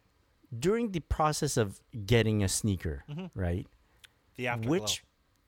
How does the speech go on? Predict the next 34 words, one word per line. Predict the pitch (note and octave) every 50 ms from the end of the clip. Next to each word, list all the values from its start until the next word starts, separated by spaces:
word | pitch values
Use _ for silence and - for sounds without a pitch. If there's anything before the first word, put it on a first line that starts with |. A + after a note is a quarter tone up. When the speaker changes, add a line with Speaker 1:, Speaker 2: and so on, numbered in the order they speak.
| - -
Speaker 1:
<laughs> | - G#2 G2 - - - - - - - -
Speaker 2:
The | - A#2+
afterglow. | B2 A#2+ A2 B2+ E3
Speaker 1:
which | A#3 - - -
part | - - F#3 E3 E3 D#3+ E3+ - - - _ -
of | C3 A#2+ A#2 A2+ A2+ A2+ A2 G#2 G#2+ - - _ _ _ _ -
this | A2+ G#2+ A#2 A2+ -
whole | - - C#3 B2+
process | - - D#3+ F3 E3+ - B2 G#2+ G#2+ A2+ - - - - _ - - _ _ _ - - C#3 A2+
gives | G#2 C3+ C#3+ C#3 C3+ C#3+
you | D3+ C#3+
the | B2+ B2+
most | A#2 A#2 A#2+ A#2+ B2 B2+ - - - - - _ _ _ _ -
emotions? | B2 A#2 A2+ A2+ C3 D3 - - - D#2+ C#2+ C2 - - - -
Speaker 2:
I | - C3+
call | C3+ - - C#3+
it | C#3+ B2+
Speaker 1:
Whether | B2 B2+ B2+ A#2+ A#2 A#2 A#2 A#2+ - _ _ _ _ -
they | A2 G#2+ A2+ A2+ A2+ G#2+
be | F#2+ G#2+ G#2+ G#2
high, | G2+ - - - D3 C3+ C3 C3+ C#3 C#3+ - -
like, | G#2+ G2+ F#2 F#2 F#2+
good | D#3 F3 G3 A3 A3+ A3 - -
or | A#2 A2
bad | F2+ - A#2 C#3 C#3+ D3+ E3+ D3 C3
emotions. | G#2+ F#2+ F2+ E2 D2+ - E2+ D#2+ D#2
Speaker 2:
So | D3 C3 B2
I | C3+ D3+
call, | - - - - G#2 G2 - _
I | - C#3 C#3+
call | C#3 - F3 D3+ D3
this | B2 A#2+ B2+ A2 F#2+ G#2 - - - - _ _ _
the | G#2+ A2 A#2 A#2 A#2+
afterglow. | C3+ C#3+ - - G#2+ F2+ - - C#2+ C#2+ B1+ -